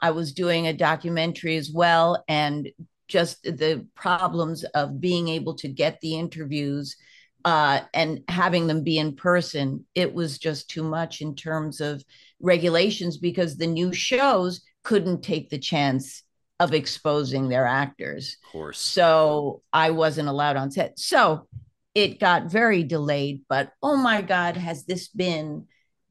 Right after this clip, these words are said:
Speaker 1: uh, I'm just about to talk to Roxanne Dawson,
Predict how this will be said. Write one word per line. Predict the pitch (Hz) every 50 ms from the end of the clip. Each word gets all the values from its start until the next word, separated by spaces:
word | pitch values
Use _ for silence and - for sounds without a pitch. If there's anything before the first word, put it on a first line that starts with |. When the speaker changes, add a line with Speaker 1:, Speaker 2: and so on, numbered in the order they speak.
| _ -
Speaker 1:
uh, | 175 170 165 156 151 143 147 139 120 -
I'm | - 185 180
just | 185 180 180 -
about | 196 185 175 175 175
to | 190 180
talk | - 208 165 165 160 -
to | 170 160
Roxanne | 160 160 151 156 151 - - 165 156 156 151 156 139
Dawson, | 151 139 139 143 143 139 - 120 127 127 139 -